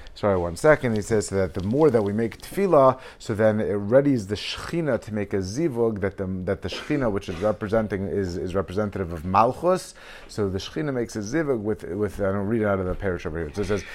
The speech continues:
"V'yosem mechinas atzma Shechina, she spheres ha-Malchus, lezivug v'es achdus in bechinas zer anpin." Which is Koleles Hashesh Sfiras Mishemei Aleha, Chesed, Gvura, Tiferes, Netzach, Hod, Yisod.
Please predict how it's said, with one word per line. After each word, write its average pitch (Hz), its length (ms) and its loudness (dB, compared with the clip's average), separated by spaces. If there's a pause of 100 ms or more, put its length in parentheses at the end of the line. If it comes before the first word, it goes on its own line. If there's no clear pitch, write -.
(160)
"V'yosem 127 360 4
mechinas 123 440 -2
atzma 104 500 0
Shechina, 143 460 -4
she 110 200 -6
spheres 117 420 -2
ha-Malchus, 113 680 0
lezivug 117 600 2
v'es 90 320 -4
achdus - 540 2
in 104 100 0
bechinas 107 420 0
zer 92 260 2
anpin." 85 520 -2 (420)
Which 104 200 -2
is 98 120 -2
Koleles 113 540 4
Hashesh 110 380 0
Sfiras 107 420 0
Mishemei 95 360 0
Aleha, 90 400 2
Chesed, 107 360 0
Gvura, 98 180 0
Tiferes, 98 280 0
Netzach, 92 280 -4
Hod, 95 180 -2
Yisod. 85 560 0